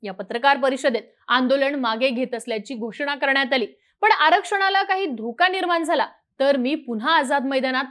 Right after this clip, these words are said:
आलोच म्हणून समजा, असा इशारा सुद्धा जरांगे पाटलांनी पत्रकार परिषदेतनं दिला. या पत्रकार परिषदेत जरांगेंनी काय सांगितलं, तर सरकारकडे मागितलेला सदोतीस लाख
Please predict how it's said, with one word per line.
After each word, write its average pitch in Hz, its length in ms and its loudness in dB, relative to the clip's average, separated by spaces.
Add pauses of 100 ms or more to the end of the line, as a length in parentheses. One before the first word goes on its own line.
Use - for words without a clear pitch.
आलोच 254 340 -2
म्हणून 339 220 0
समजा, 285 480 2 (240)
असा 233 220 -2
इशारा 233 380 -4
सुद्धा 233 300 -8
जरांगे 226 400 -4
पाटलांनी 277 540 0 (260)
पत्रकार 311 400 2
परिषदेतनं 190 640 -10
दिला. 98 200 -4 (260)
या 427 100 6
पत्रकार 440 460 2
परिषदेत 381 440 -2
जरांगेंनी 359 640 0
काय 349 160 2
सांगितलं, 311 500 -2 (300)
तर 220 100 -4
सरकारकडे 247 640 -2
मागितलेला 233 640 -2
सदोतीस 247 520 -4
लाख 233 220 2